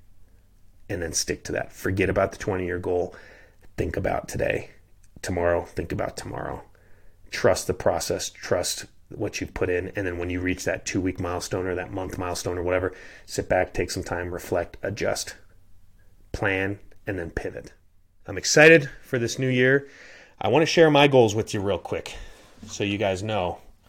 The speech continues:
uh, you know, hold me accountable here, okay?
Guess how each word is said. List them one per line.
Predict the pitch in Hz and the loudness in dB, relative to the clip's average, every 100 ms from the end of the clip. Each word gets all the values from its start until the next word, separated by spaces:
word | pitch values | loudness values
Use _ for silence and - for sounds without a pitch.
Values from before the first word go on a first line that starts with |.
| - - - - - - - - - - - | -20 -20 -20 -20 -20 -20 -20 -20 -20 -14 -6
uh, | 95 85 82 82 - - | 0 2 2 -2 -6 -10
you | 95 | -6
know, | 85 | -6
hold | 78 - 104 | -6 0 2
me | 95 | 2
accountable | 87 92 92 85 60 | 0 -2 -2 -2 -4
here, | - - - - - - - - | -4 -6 -8 -18 -20 -20 -20 -20
okay? | - 95 | -6 -4